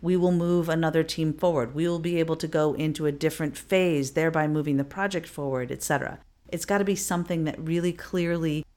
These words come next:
shows what they did accomplish and the goal. Now, what will they accomplish and the outcome that they're going to achieve as a result? Third question you wanna ask is, "Where are you stuck?"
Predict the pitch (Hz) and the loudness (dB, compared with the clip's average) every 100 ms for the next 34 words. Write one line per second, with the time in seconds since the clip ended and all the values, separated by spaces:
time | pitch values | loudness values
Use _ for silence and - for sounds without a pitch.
0 | _ - - 190 180 156 139 139 - - | _ -4 0 4 6 6 4 0 -4 -10
1 | - - 151 147 170 202 - - - - | -20 -16 -8 0 2 2 -2 -12 -12 -6
2 | 156 143 139 196 269 - 285 277 294 285 | 0 0 4 6 6 4 2 2 0 0
3 | - - - - - 226 240 247 254 247 | -4 -8 -12 -20 -6 2 2 4 2 2
4 | 247 247 - 170 180 180 - 175 175 - | 0 -4 -4 0 2 0 -2 2 2 2
5 | - - 160 190 214 175 156 131 - 135 | -6 -6 6 8 8 6 4 2 -2 -6
6 | 123 110 117 - - - - - 165 156 | -4 -8 -8 -10 -10 -16 -20 -6 0 2
7 | 147 - 147 - 156 143 135 143 139 131 | 2 2 0 0 -2 -2 -2 -2 -2 -2
8 | 131 120 - 127 120 117 117 110 - - | -2 -4 -4 -2 -4 -6 -8 -6 -8 -10
9 | - - _ _ _ _ - 226 226 247 | -18 -20 _ _ _ _ 4 4 6 2
10 | 226 - 240 233 226 - 214 247 285 - | 2 2 2 4 2 0 4 4 4 0
11 | - 165 147 147 156 214 220 190 202 196 | -4 -2 -2 -2 2 2 2 0 2 0
12 | 196 - 127 - - | -2 -2 -4 -4 -16